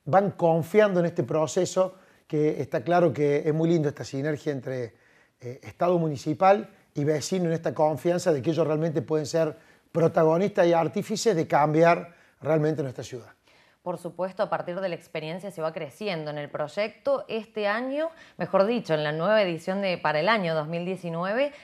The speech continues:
Speaker 2: tiene algunas novedades, cosas que han incorporado a partir de esta experiencia, ¿no?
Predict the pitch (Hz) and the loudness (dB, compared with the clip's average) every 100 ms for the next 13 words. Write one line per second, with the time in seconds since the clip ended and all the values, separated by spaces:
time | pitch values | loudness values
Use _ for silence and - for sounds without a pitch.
0 | _ - - 247 214 240 208 170 160 185 | _ -4 -2 0 0 -2 -2 0 2 4
1 | 151 143 143 - 185 190 220 - 190 170 | 4 2 -6 -4 -2 0 -4 -4 -4 -2
2 | 196 214 202 165 151 156 165 180 208 214 | -2 -2 -2 -2 0 0 2 4 2 2
3 | 151 147 190 180 165 170 - - 190 190 | 0 -2 -2 -2 -4 -8 -8 -4 -2 -2
4 | 139 139 139 208 | -4 -6 -6 -6